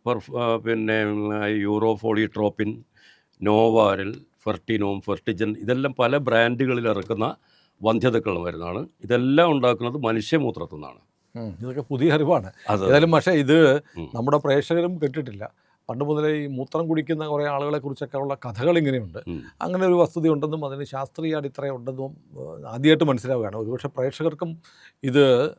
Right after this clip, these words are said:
Speaker 2: ആദ്യത്തെ ഒരു ഡീറ്റെയിൽ ആയിട്ടുള്ള എക്സ്പ്ലനേഷൻ ആയിരിക്കണം. ഇതിൻ്റെ ഒരു രണ്ടാം ഭാഗം കൂടെ നമ്മൾ സംപ്രേഷണം ചെയ്യുന്നുണ്ട്. ഈ പുസ്തകം നിങ്ങൾക്ക്, ഏഹ്, നോക്കാവുന്നതാണ്. ഏതായാലും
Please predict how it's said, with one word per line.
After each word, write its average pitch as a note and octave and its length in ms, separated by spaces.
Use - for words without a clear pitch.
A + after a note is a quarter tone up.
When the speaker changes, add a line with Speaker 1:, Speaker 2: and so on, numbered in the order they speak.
Speaker 2:
ആദ്യത്തെ D3+ 340
ഒരു C#3 120
ഡീറ്റെയിൽ F3+ 360
ആയിട്ടുള്ള E3+ 320
എക്സ്പ്ലനേഷൻ D3+ 440
ആയിരിക്കണം. G2+ 260
ഇതിൻ്റെ C3 240
ഒരു D3+ 80
രണ്ടാം C3+ 300
ഭാഗം D3+ 220
കൂടെ D#3 180
നമ്മൾ C#3 140
സംപ്രേഷണം C3 420
ചെയ്യുന്നുണ്ട്. C3 360
ഈ F#3+ 40
പുസ്തകം F#3 360
നിങ്ങൾക്ക്, D3+ 360
ഏഹ്, C3+ 180
നോക്കാവുന്നതാണ്. C3+ 600
ഏതായാലും C#3+ 240